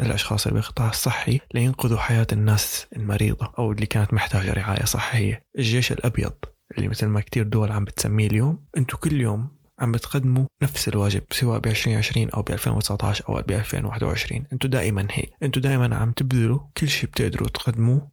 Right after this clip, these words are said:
مشان تنقذوا أرواح. هذا الشي مو غريب عليكم، لأنه انتو already أصحاب هيك مهنة نبيلة، فلازم دائما نكون عم نشكركم. يمكن عشرين عشرين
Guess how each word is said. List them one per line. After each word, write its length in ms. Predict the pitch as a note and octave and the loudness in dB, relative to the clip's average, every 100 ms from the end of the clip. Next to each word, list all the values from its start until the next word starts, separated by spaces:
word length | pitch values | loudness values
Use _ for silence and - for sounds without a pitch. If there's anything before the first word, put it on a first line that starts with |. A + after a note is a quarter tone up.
| - | -2
مشان 300 | C3 A2 A2+ | 2 2 2
تنقذوا 480 | C3+ A#2+ G#2+ F2+ | 0 2 0 0
أرواح. 480 | G2 F2 F2 - - - | 0 0 0 -2 -4 0
هذا 140 | A2 | 2
الشي 320 | G2+ - C3+ | 2 0 2
مو 180 | B2 C3 | 2 2
غريب 280 | G#2 G2 - | 2 -2 -2
عليكم، 440 | - G2+ - G2+ | -2 -2 -2 0
لأنه 240 | G2 G2+ A2+ | 0 0 0
انتو 360 | A2 G#2 A#2+ | -2 -2 0
already 180 | A2+ - | 0 0
أصحاب 340 | - - G#2+ | -2 0 0
هيك 180 | G#2 - | 0 2
مهنة 280 | G#2+ G2 G2+ | 0 2 2
نبيلة، 400 | G2+ G#2 G#2 A2 - | 2 2 2 0 -4
فلازم 580 | - G#2 A#2+ A2+ G#2 | -2 2 2 2 0
دائما 280 | G#2+ G2 G#2 | 0 0 0
نكون 320 | G2 G#2 - | 0 0 0
عم 140 | G#2 G2+ | 2 2
نشكركم. 560 | G2 - A2 - A2 C3 | 0 0 -2 0 -2 0
يمكن 320 | D#3+ C3+ A2+ | 0 2 2
عشرين 300 | G#2+ - A2+ | 0 2 0
عشرين 420 | G#2 - A#2 A2+ | 0 0 2 2